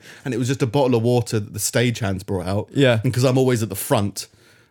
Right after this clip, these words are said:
Speaker 1: I was just like, when they left, I was like, "Can I have that bottle of water, please?" And they're like, "Yeah." I was like, "Cheers." <laughs> "This is God." <laughs> Just walked away. But yeah, having, having fans, I think is, uh, um, especially, you know,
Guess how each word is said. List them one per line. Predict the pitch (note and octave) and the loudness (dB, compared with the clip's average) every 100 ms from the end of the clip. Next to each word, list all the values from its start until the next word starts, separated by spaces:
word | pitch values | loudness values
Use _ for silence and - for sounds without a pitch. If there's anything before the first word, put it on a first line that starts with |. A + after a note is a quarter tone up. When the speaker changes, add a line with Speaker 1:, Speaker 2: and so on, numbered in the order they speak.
| - | -2
Speaker 1:
I | |
was | A2 | 0
just | G#2 - | 0 0
like, | G#2+ | 0
when | A#2+ | 2
they | A#2 | 2
left, | A#2 B2+ A2+ - | 4 2 2 0
I | |
was | A2 | 0
like, | A2 - | 0 -2
"Can | - | -2
I | G#2+ | 0
have | G#2+ | 2
that | A2 G2+ | 0 0
bottle | A2+ G#2+ | -2 0
of | G#2+ | 0
water, | A#2 A2 | 0 0
please?" | - - - G#2 _ - | -4 -12 -12 -14 _ -12
And | F2+ | -6
they're | |
like, | C3+ | 2
"Yeah." | A2 F#2 | 2 2
I | |
was | G2 - | -4 -16
like, | - | -18
"Cheers." | - D2 C#2+ - _ _ - - - - F3 - E3 | -12 -12 -12 -18 _ _ -18 -8 -2 2 0 0 -6
<laughs> | - | -2
"This | A#2 - | -4 -4
is | G2+ | -8
God." | - G#2+ G2+ - _ _ - - | -8 -8 -8 -14 _ _ -20 -12
<laughs> | - - | -10 -2
Just | G#3+ - F3 A#3+ B3 - A3+ - | -2 0 -2 0 0 0 0 0
walked | A3 G3 | -2 0
away. | G#3 G#3+ - - - _ _ _ _ _ _ | 2 2 0 -6 -10 _ _ _ _ _ _
But | - - - - - - - | -14 -10 -8 -8 -8 -10 0
yeah, | G3 E3+ | 4 4
having, | G#2 E3 E3 C#3 A2+ | 4 2 2 0 0
having | C3+ C3 A#2 | 2 2 2
fans, | - A2+ A2 | 2 0 0
I | G#2+ | 0
think | A2+ | -2
is, | G#2 - | -4 -4
uh, | - B2 B2+ | -2 -2 0
um, | C#3+ - | -2 -2
especially, | D#3 - G#3 - C#3 G#2+ - _ _ | -2 2 2 2 2 2 -2 _ _
you | B2 | -4
know, | G#2+ G2+ | 0 0